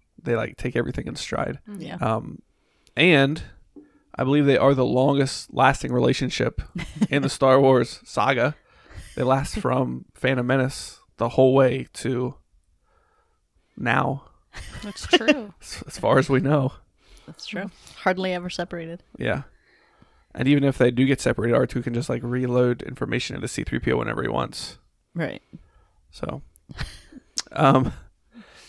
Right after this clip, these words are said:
Speaker 1: and
Speaker 2: I
Speaker 1: they
Speaker 2: have
Speaker 1: aren't
Speaker 2: to
Speaker 1: af-
Speaker 2: interject to just
Speaker 1: Oh,
Speaker 2: talk about
Speaker 1: yes,
Speaker 2: how cute your
Speaker 1: please do.
Speaker 2: kitty is. <laughs> I know our listeners aren't gonna be able to see him,
Speaker 1: <laughs>
Speaker 2: but he's just so cute right there. <laughs>
Speaker 1: I'd bring him over here, but then he wouldn't be as cute.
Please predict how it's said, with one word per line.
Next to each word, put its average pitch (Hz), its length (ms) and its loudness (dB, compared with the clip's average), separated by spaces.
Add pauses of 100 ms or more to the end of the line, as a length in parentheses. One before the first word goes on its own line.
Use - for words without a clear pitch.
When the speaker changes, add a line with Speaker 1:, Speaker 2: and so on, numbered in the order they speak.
(140)
Speaker 1:
and 151 180 8
Speaker 2:
I - 20 6
Speaker 1:
they 156 140 8
Speaker 2:
have 110 100 6
Speaker 1:
aren't 160 200 6
Speaker 2:
to 156 80 4
Speaker 1:
af- - 80 0
Speaker 2:
interject 240 560 -4
to 220 100 -8
just 202 240 -8
Speaker 1:
Oh, - 40 -10
Speaker 2:
talk 120 140 0
about - 120 -2
Speaker 1:
yes, 123 220 2
Speaker 2:
how - 40 -14
cute 190 180 0
your - 100 -2
Speaker 1:
please - 40 -14
do. 143 120 -2
Speaker 2:
kitty 175 280 -2
is. - 420 -10 (520)
<laughs> - 1400 -10
I 262 100 0
know 254 180 6
our 254 160 8
listeners 254 400 4
aren't 214 180 4
gonna 208 120 4
be 214 120 4
able 202 160 4
to 202 100 2
see 190 280 -2
him, 233 280 0
Speaker 1:
<laughs> - 0 -
Speaker 2:
but 302 100 -2 (520)
he's 453 240 6
just 370 200 4
so 294 180 6
cute 349 200 2 (140)
right 403 160 4
there. 240 500 4
<laughs> - 40 -20 (1300)
Speaker 1:
I'd 143 140 0
bring 180 140 4
him 147 100 6
over 139 200 8
here, 120 200 4
but 120 320 -2 (540)
then 127 180 0
he 127 60 0
wouldn't 123 180 -4
be 110 100 -2
as 127 120 -6
cute. - 260 -10